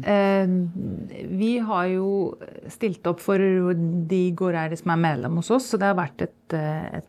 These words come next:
Speaker 2: medlemsarrangement, men i år så har vi som sagt en, eh, en større kampanje sammen med N V E da,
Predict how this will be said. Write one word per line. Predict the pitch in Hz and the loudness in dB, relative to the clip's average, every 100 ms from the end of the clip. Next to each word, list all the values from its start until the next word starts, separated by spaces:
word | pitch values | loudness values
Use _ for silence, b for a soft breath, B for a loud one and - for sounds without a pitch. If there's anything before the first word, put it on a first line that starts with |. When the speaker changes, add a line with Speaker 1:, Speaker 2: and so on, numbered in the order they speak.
| 165 | -8
Speaker 2:
medlemsarrangement, | 151 143 139 147 - - 151 160 - 180 220 277 | -8 -10 -12 -12 -12 -12 -10 -10 -6 -2 0 0
men | 233 202 196 196 | 0 0 0 -2
i | 180 | -2
år | 175 170 | -2 -4
så | 190 | -6
har | 170 | -10
vi | 151 | -10
som | 170 | -10
sagt | 170 - - | -10 -12 -12
en, | 170 160 160 | -10 -8 -8
eh, | 160 156 156 151 - - - - | -8 -10 -12 -12 -14 -16 -18 -14
en | 170 165 165 | -12 -10 -10
større | - 190 151 151 | -8 -8 -8 -10
kampanje | - 170 160 160 160 | -8 -8 -8 -8 -10
sammen | 160 160 160 156 | -12 -14 -14 -12
med | 160 | -12
N | 151 | -12
V | 156 | -12
E | |
da, | 156 | -12